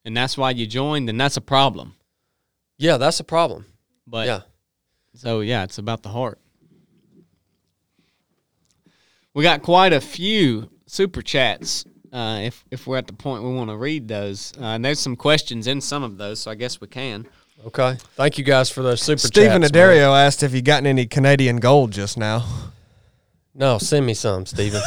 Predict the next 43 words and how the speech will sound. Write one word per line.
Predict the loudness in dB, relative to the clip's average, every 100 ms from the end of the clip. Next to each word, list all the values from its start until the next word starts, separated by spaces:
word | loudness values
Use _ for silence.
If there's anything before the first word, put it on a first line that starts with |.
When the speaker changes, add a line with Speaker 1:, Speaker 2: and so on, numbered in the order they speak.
| -6 -10
Speaker 1:
<laughs> | -16 -20 _
Stephen | _ -4 -2 -2 -4 -8 -14 _ -20
yeah, | -6 -4 -4 -6
he | -6 -2
got | 0 -2
something | -4 -6
to | -8
send | -8 -8 -8
you. | -12
Speaker 3:
<laughs> | _ -16 -14 -12 -6 -6 -4 -8 -8 -16 -14 -14 -16 -14
He | -14
got | -8 -8 -2
Can-, | 0 2
he's | 4
up | 2 2
there | 0
near | 4 2
Canada, | 4 2 2 0
man. | -2 0 2
He's | 2 -2
been | -4 -6
stacking | -6 -2 -2 0 0
it | 4
up. | 4 2 -4 -14
Speaker 2:
Yeah. | -12 -12 _ _ _ _
Speaker 1:
Um, | -14 -10 -10 -12 -14 -18 _ _ _ -12
I'm | -10
just | -10 -12
gonna | -12 -10
go | -8
down | -8 -10
the | -10
line | -8 -8 -8
here, | -12
and | -10
I'll | -8 -8
hit | -8 -12
the | -10
questions | -4 -4 -4 -10 -8
as | -10
they | -10
come | -14 -10 -6
up. | -6 -6